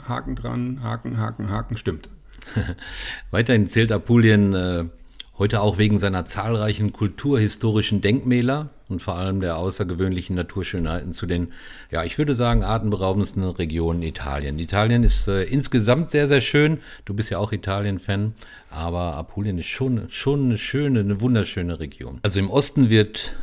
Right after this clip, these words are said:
Speaker 2: Apulien von der Adria umspült und im Westen beeinflusst das Ionische Meer den Küstenabschnitt. Neben den Schätzen schöner Strände überrascht Apulien mit, mit einem Landstrich voller Naturwunder.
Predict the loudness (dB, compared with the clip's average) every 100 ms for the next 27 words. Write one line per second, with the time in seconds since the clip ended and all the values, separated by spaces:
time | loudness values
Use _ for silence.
0 | -6 -8 2 4 4 4 2 0 -2 -4
1 | -12 -20 -20 -6 -4 -2 0 0 0 2
2 | 0 -2 -2 2 2 2 -2 -2 -4 -2
3 | -2 -2 -2 -4 -4 -6 -4 -4 -2 0
4 | 0 0 0 0 0 -2 -4 -6 -6 -12
5 | -12 -12 -12 -12 -20 -6 0 4 4 4
6 | 0 0 0 -2 -6 -16 -16 -6 -4 -4
7 | -4 0 2 2 2 0 -2 -4 -6 -4
8 | 0 2 4 2 0 -4 -20 -20 -20 -20
9 | -20 -20 -20 -20 -20 _ -10 -10 -10 -8
10 | -4 0 2 0 -2 -4 -4 -6 -14 -2
11 | 2 4 4 0 -2 -6 -4 -8 -10 -14